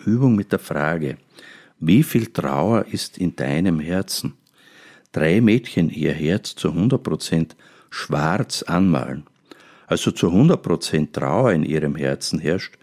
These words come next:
und diese Traurigkeit auf Gewalt zurückzuführen ist,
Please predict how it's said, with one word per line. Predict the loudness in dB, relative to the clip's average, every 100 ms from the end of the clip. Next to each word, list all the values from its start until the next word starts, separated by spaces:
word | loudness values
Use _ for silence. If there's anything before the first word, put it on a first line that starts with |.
| -20 -20 -20 -6 -2
und | 2
diese | 4 4 2
Traurigkeit | 0 0 2 2 0 -4 -2
auf | -4 -4
Gewalt | -2 0 2 0 -2
zurückzuführen | -2 -2 -4 -4 -4 0 2 2
ist, | 0 -4